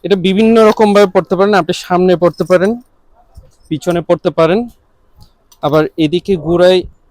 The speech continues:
ধরেন আমি পিলারের সাথে বেঁধে দেওয়ার পর এদিকে ঘোরানোর জন্য এখানে আরও একটা অপশন আছে। So, আপনি যেভাবেই পড়ুন না কেন আপনার সেফটিটা থাকলো। So, আপনার যদি,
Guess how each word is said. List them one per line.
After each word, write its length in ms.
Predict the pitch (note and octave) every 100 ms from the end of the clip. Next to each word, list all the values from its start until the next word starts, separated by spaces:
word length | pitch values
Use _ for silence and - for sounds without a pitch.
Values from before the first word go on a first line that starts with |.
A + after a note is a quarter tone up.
| _ _ D3 B2
ধরেন 220 | D#3 D3+
আমি 240 | C#3+ D3+
পিলারের 360 | D3 D3+ C#3+ E3
সাথে 280 | - F3 F#3
বেঁধে 440 | C#3+ - D3 D#3+
দেওয়ার 320 | D#3+ E3+ F3+ F#3+ - _ _
পর 200 | D3 D#3+ F#3 -
এদিকে 500 | D3+ D3+ - E3+ D#3+
ঘোরানোর 440 | - D#3 E3 D#3+
জন্য 460 | D3+ D3 D3+ A#3 B3+ _ -
এখানে 440 | C#3 D3+ D3+ D3+ -
আরও 220 | D3 C#3+ D#3
একটা 240 | C#3+ D3+
অপশন 320 | B2+ - B2
আছে। 280 | A2 - G#2 - _ _ _ _ -
So, 120 | E3+
আপনি 240 | D3+ G3+ C#3+
যেভাবেই 560 | D3 D3+ D3 F3+ F3+ G#3
পড়ুন 300 | F3+ E3 F3
না 120 | E3+
কেন 220 | F3+ G3+ C#4+ E4 _ _ -
আপনার 220 | D3 E3+
সেফটিটা 640 | - D#3+ D3+ - E3 F3
থাকলো। 400 | - A#2+ G#2+ A2
So, 220 | - -
আপনার 340 | C#3 B2 C#3 C3+
যদি, 440 | D3 D3 F#3+ F#3+